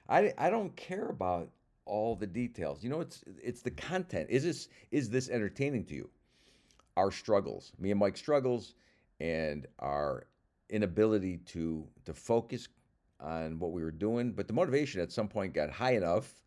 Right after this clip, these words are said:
<laughs> where we got on Amazon. Well, he did, and gave me a list of things to buy, which I did, and we set it up. And now it's back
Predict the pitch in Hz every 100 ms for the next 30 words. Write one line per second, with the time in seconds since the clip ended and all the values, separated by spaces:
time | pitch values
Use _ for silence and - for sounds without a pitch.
0 | _ _ - - 123 120 131 127 113 101
1 | 104 110 110 147 110 85 78 104 - -
2 | _ _ _ _ _ _ _ - 80 90
3 | 175 90 107 131 _ _ _ _ - 80
4 | 82 82 - _ _ _ _ _ - 85
5 | 98 107 95 117 143 139 90 98 98 -
6 | 80 120 120 92 90 85 90 139 113 87
7 | 82 - 80 90 123 - - _ _ _
8 | _ _ _ _ _ _ _ - _ 62
9 | 64 62 62 65 67 78 85 87 78 73
10 | - - 73 67 85 104 107